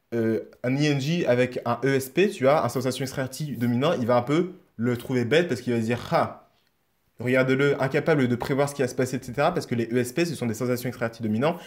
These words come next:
ils sont pas du tout, au contraire, eux, ils sont pas du tout là en train de prévoir, et cetera. Eux, ils sont dans le concret,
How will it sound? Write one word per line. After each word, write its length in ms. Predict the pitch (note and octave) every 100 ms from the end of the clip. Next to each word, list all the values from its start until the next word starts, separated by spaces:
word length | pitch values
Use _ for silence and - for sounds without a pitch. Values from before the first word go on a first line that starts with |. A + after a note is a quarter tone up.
| - -
ils 80 |
sont 100 | B2
pas 180 | A2 C#3+
du 280 | G#2 C3 E3
tout, 240 | F#3+ G3 G3
au 80 |
contraire, 360 | - B2+ E3 E3+
eux, 40 | D#3
ils 60 |
sont 120 | D#3+ G#2+
pas 100 | G#2+
du 180 | C3
tout 140 | D3 F3
là 100 | D#3+
en 40 |
train 120 | D3+
de 60 | A#2+
prévoir, 460 | - B2+ B2 C#3+ C#3+
et 60 | - G2+
cetera. 400 | B2 A#2+ A2 F2+ - -
Eux, 60 | C3+
ils 60 | D#3
sont 160 | C3
dans 100 | A#2
le 60 | A2+
concret, 460 | C3+ - C#3 D#3